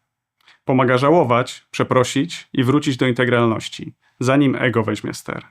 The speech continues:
Problem zaczyna się wtedy, gdy od dziecka uczono nas posłuszeństwa przez zawstydzanie.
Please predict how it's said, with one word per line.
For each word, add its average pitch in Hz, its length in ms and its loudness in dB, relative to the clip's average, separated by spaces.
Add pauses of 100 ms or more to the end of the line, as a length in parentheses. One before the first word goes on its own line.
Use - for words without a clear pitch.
(160)
Problem 214 300 2
zaczyna 156 360 2
się 143 120 -4
wtedy, 120 460 2 (200)
gdy 120 180 2
od 123 120 2
dziecka 151 400 2
uczono 123 400 2
nas 117 260 2
posłuszeństwa 131 840 -2
przez 117 200 -4
zawstydzanie. 117 840 -2